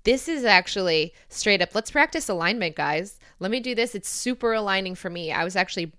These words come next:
buzzing for hours, so aligned after doing these sessions, this one for you Tuesday, airing today, and also on Thursday. When I did those, I was,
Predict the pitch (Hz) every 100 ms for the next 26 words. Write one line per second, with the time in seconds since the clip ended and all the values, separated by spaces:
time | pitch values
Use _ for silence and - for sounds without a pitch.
0 | _ 190 196 190 160 143 139 160 - -
1 | 180 175 156 143 160 - - 185 185 185
2 | - 156 147 143 175 - 165 165 160 156
3 | 156 151 151 151 147 139 - - - -
4 | - 170 151 151 151 - - 160 165 156
5 | - 156 147 143 143 - _ - - 208
6 | 185 180 170 170 170 180 165 147 156 160
7 | 165 156 - 156 147 - 143 147 185 180
8 | 175 - 147 151 151 151 - 196 175 170
9 | 147 - 175 180 175 160